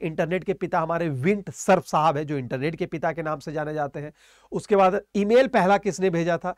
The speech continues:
तो रे टॉमिल्सन भाई साहब थे जिन्होंने दुनिया में पहली बार ईमेल भेजा। That's it। तो ये हो गया इसके बारे में। अब बढ़ते हैं अगले क्वेश्चन में। अगला क्वेश्चन आपकी स्क्रीन पे है,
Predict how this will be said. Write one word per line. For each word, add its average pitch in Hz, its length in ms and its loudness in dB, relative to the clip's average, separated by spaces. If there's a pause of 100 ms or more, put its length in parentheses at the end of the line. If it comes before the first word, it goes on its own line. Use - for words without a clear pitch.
(240)
तो 180 80 2
रे 180 280 8
टॉमिल्सन 190 520 2
भाई 156 200 0
साहब 165 240 -2
थे 170 80 -6
जिन्होंने 151 280 -6
दुनिया 139 260 -6
में 156 100 -6
पहली 127 280 -6
बार 143 280 -6
ईमेल 131 220 -10
भेजा। 127 240 -12
That's 123 260 -14
it। - 320 -20
तो 170 60 -6
ये 151 140 0
हो 139 140 4
गया 147 140 -2
इसके 139 240 -10
बारे - 200 -12
में। - 100 -20 (500)
अब 208 80 4
बढ़ते 185 280 4
हैं 190 60 4
अगले 165 140 0
क्वेश्चन 131 340 -6
में। 135 80 -6
अगला 170 160 -4
क्वेश्चन 180 260 -4
आपकी 170 160 -2
स्क्रीन 196 300 -4
पे 202 100 0
है, 208 100 -2